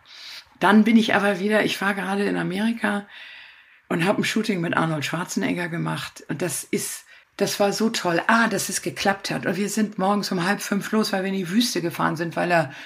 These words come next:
drei, fast drei Stunden gefahren, Arnold aber auch. Und weil wir da, wir wollten da fotografieren, weil er da den ersten Windpark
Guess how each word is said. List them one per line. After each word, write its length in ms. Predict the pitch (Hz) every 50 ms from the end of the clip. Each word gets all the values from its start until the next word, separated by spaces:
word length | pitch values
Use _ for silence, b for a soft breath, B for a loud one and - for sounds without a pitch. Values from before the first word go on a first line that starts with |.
| B B B B B B -
drei, 340 | - - 202 220 226 220 214
fast 260 | - - 208 - -
drei 160 | 202 226 226
Stunden 360 | - - - 220 220 - 208
gefahren, 480 | 202 - - - 240 254 254 226 95 -
Arnold 400 | - 202 208 202 190 190 - -
aber 300 | - 160 165 180 - -
auch. 440 | - 262 269 202 - - - - - B B B B B B B B B B B
Und 140 | 190 196 180
weil 120 | 190 190
wir 100 | 190 196
da, 340 | 196 202 185 190 202 208 - 160
wir 120 | 175 190 175
wollten 280 | 190 208 214 - 208
da 200 | 196 220 214 220
fotografieren, 680 | 208 - - 190 - 185 - 175 170 - - 185 175 160
weil 140 | 170 175 175
er 80 | 175
da 120 | 165 175 165
den 160 | 165 175 185
ersten 340 | - 175 180 - - 220 208
Windpark 600 | 254 240 240 240 - - 151 151 151 156 - -